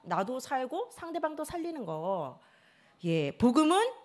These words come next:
자유고 해방인 것은 분명하지만 방종간의 차원이 다른 겁니다. 여러분, 복음의 기스를 내지 않는 우리 예언의 성도들 되시기를 바랍니다. 자, 오늘 본문에 보면 성전에 흘러나온 생수, 바로 매주일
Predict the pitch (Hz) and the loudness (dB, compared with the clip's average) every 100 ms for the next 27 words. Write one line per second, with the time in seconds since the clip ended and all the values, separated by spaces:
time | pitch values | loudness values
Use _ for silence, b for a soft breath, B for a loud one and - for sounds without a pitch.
0 | _ - - 196 240 262 330 320 381 381 | _ -8 2 4 4 0 -2 -2 2 2
1 | 359 320 330 302 190 214 233 226 165 202 | 2 -4 -4 -6 -4 -4 -6 -8 -6 -6
2 | 175 143 - b b b - - 160 160 | -6 -10 -18 b b b -12 -8 -6 -6
3 | 254 302 339 339 320 285 294 170 170 156 | -4 0 0 -2 -8 -8 -8 -10 -10 -12
4 | 147 - 156 _ _ _ - 165 196 - | -14 -20 -20 _ _ _ -14 -10 -8 -4
5 | 226 233 320 330 320 339 349 349 - _ | -2 0 0 2 4 4 2 -2 -20 _
6 | - 220 - - 247 254 180 175 190 175 | -8 -6 -6 -4 -2 0 2 2 2 2
7 | 165 175 302 392 170 170 165 185 - 254 | -4 -6 -10 -10 -6 0 2 2 0 -2
8 | 220 214 156 170 185 160 151 151 151 156 | 0 2 0 0 0 2 0 -2 0 0
9 | 147 147 B B B B B 180 208 240 | 0 -2 B B B B B 4 6 8
10 | 226 254 269 202 185 285 160 143 B - | 8 8 8 6 4 2 2 -4 B -8
11 | - 339 349 349 359 349 339 330 302 302 | -2 0 2 2 0 2 4 8 8 6
12 | 302 311 302 240 131 160 _ _ _ _ | 0 -2 0 0 0 -6 _ _ _ _
13 | _ _ _ _ - - 180 180 208 262 | _ _ _ _ -20 -10 -4 2 6 6
14 | 262 226 233 208 294 339 | 4 0 0 0 -2 -10